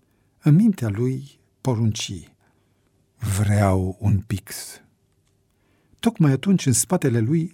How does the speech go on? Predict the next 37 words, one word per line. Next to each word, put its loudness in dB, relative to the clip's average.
auzi 0
o -4
ușă -2
metalică -2
închizându-se. -6
Se 0
întoarse 0
și -6
zări: -6
"A, -6
papeterie." -6
"Stai 6
o 8
clipă", 2
zise -6
el -8
și -8
intră -2
în 0
prăvălie. -8
Un 4
bărbat 2
slab -4
și -8
înalt -2
îl -8
privi -8
binevoitor. -10
"Vă 4
rog 4
un 6
pix -4
ca -2
să -2
notez 0
o -2
adresă." -10